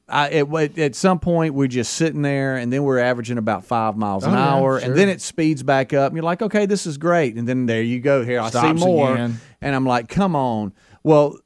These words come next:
Speaker 1: it, it was kind of a pattern where you could see once you crest the, the, the hill, you could kinda see off in the distance. So everybody was easy, slow, slow stop. There was this one time where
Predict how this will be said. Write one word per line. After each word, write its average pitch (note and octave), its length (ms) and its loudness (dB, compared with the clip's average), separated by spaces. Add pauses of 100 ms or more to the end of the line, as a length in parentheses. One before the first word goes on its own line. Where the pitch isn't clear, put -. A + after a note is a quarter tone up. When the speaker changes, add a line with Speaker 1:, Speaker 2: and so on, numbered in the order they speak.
(540)
Speaker 1:
it, F3+ 160 -2
it F#3+ 100 -2
was D#3 160 0
kind C4+ 200 0
of E3+ 100 -2
a B2+ 40 4
pattern E3+ 600 0
where C3+ 100 2
you C3+ 180 -4
could C3 200 -4
see F#3+ 340 0
once D3+ 240 -2
you D3 80 -6
crest C#3+ 400 -2
the, A#2+ 180 -2
the, A#2 300 -2
the A2+ 140 -2
hill, D#3+ 340 2
you C#3 140 -4
could B2 160 -4
kinda C3 260 -4
see D#3 240 -2
off C3 220 2
in B2 80 -4
the G#2+ 80 0
distance. C#3 320 0
So C#3+ 80 -4
everybody E3 420 0
was C3+ 180 -4
easy, D3 600 -2
slow, B2+ 600 0 (240)
slow D#3 320 0
stop. F2+ 460 -6 (800)
There G3 160 4
was F#3+ 160 0
this D#3 180 -2
one D#3+ 300 0
time F#2+ 500 -4 (180)
where B2+ 540 2